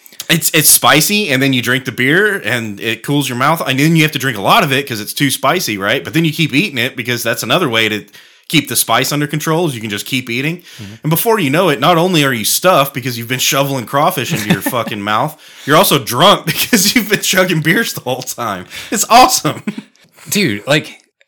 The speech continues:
Speaker 2: oh man. People that can't eat sp-, like, spicy food won't have crawfish boils like that. They won't be able to drink beer and eat chicken wings at the bar like that.
Speaker 1: Mm-hmm. They're missing out.
Speaker 2: Dude.
Speaker 1: One of my
Speaker 2: God damn, it sucks to suck.
Speaker 1: One of my guys has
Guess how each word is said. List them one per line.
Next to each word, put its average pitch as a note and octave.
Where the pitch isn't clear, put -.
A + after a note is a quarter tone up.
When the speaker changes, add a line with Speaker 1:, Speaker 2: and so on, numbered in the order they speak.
Speaker 2:
oh G#2
man. F#2+
People G3+
that F#3
can't D#3
eat C#3+
sp-, -
like, G#2+
spicy A#2
food D3+
won't B2
have A2+
crawfish C3+
boils C#3
like C3
that. C3+
They A2+
won't A2+
be A#2
able A2+
to G#2+
drink A2+
beer A2
and A2+
eat G#2
chicken A#2+
wings A#2+
at G#2+
the G#2
bar G#2+
like B2
that. C3
Speaker 1:
Mm-hmm. A#2
They're G2+
missing A2
out. A#2+
Speaker 2:
Dude. F#2+
Speaker 1:
One D#3
of E3
my D#3+
Speaker 2:
God -
damn, A#2+
it E2
sucks -
to F#2+
suck. E2+
Speaker 1:
One D3+
of E3
my E3
guys C3
has B2